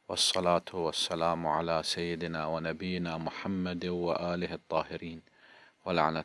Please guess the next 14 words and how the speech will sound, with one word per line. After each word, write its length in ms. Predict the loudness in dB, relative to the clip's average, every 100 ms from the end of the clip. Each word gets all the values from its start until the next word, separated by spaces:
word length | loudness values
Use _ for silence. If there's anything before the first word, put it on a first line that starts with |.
| -2
الله 300 | 0 2 2
على 300 | 0 -4 -4
أعدائهم 1040 | -2 0 0 0 0 0 0 -4 -6 -4 -4
أجمعين 720 | -6 -6 -8 -6 -4 -4 -8 -12 _ _ -20 -20 _ _ _ _ _ _ -6
إلى 340 | -4 -2 -4
يوم 260 | -6 -8 -10
الدين. 460 | -10 -4 -2 -2 -4 _ _ _ _ _ _ _ _ _ _ _ _ _ -14 -14 -16 -20 -20 -16 0
لا 180 | 4 6
زال 380 | 10 10 10
حديثنا 800 | 8 4 0 0 0 -2 0 2
في 240 | 0 -2 -2
باب 400 | 6 8 8 6
الإشارة 640 | -2 0 0 2 2 4
والنص 720 | 2 2 4 4 6 4 2